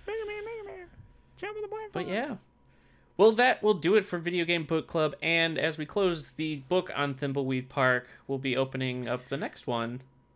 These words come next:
Speaker 2: for BioShock two next time. Thank you all for stopping in. If you enjoyed this, be sure to check us out on irrational passions dot com, on our Twitter at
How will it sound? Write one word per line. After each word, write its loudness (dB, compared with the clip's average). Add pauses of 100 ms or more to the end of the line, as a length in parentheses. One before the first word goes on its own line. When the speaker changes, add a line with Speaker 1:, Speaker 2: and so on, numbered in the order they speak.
(220)
Speaker 2:
for -6
BioShock -4
two -4
next -4
time. 4 (680)
Thank 2
you 2
all 6
for -4
stopping 2
in. -2
If -6
you 0
enjoyed 0
this, -2
be -6
sure -2
to -8
check -4
us -2
out 2
on 0
irrational 2
passions -2
dot 0
com, -2
on -2
our -2
Twitter 0
at -2